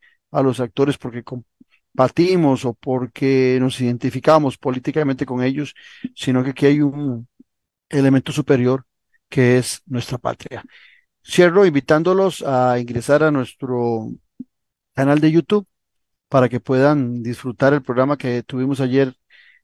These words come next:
aquí en Tica Visión, en el programa de televisión Noche sin Tregua con Álvaro Ramos y Walter Hernández, muy interesante sobre el tema de seguridad,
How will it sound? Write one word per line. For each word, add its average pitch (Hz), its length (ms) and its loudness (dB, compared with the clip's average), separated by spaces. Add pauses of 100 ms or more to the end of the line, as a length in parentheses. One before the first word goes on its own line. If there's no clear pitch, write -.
aquí 139 380 0
en 131 120 4
Tica 131 260 -2
Visión, 127 340 0
en 143 340 0
el 117 80 -6
programa 139 260 -2
de 139 80 0
televisión 135 540 0
Noche 135 240 -2
sin 131 140 -2
Tregua 156 320 -4
con 123 140 -4
Álvaro 127 260 0
Ramos 131 300 2
y 131 40 -4
Walter 131 500 -2
Hernández, 131 380 0
muy 147 200 4
interesante 131 520 0
sobre 127 160 -2
el 110 60 -10
tema 131 220 2
de 135 40 2
seguridad, 143 440 2